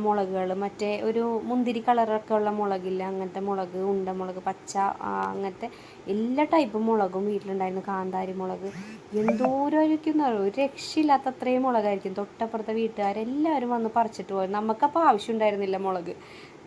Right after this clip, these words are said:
അതിന് വേണ്ടിയൊന്നും നമ്മൾ ഉപയോഗിക്കില്ലായിരുന്നു. തൊട്ടപ്പുറത്തെ വീട്ടുകാരൊക്കെ വന്നിട്ട് ഇത് പറിച്ചിട്ട് പോയിട്ട് അവര് സ്വർക്കയിലൊക്കെ ഇട്ടൊക്കെ വെക്കാനും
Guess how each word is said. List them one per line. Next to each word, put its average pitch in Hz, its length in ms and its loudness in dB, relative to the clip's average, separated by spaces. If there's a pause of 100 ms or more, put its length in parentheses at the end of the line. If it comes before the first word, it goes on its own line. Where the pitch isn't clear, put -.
(380)
അതിന് 254 280 4
വേണ്ടിയൊന്നും 254 380 0
നമ്മൾ 254 200 2
ഉപയോഗിക്കില്ലായിരുന്നു. 196 760 0 (440)
തൊട്ടപ്പുറത്തെ 233 560 -2
വീട്ടുകാരൊക്കെ 214 520 0
വന്നിട്ട് 214 340 2
ഇത് 208 160 -2
പറിച്ചിട്ട് 214 480 -4
പോയിട്ട് 208 300 0
അവര് 196 240 -4
സ്വർക്കയിലൊക്കെ 196 640 -2
ഇട്ടൊക്കെ 196 320 -4
വെക്കാനും 202 460 -2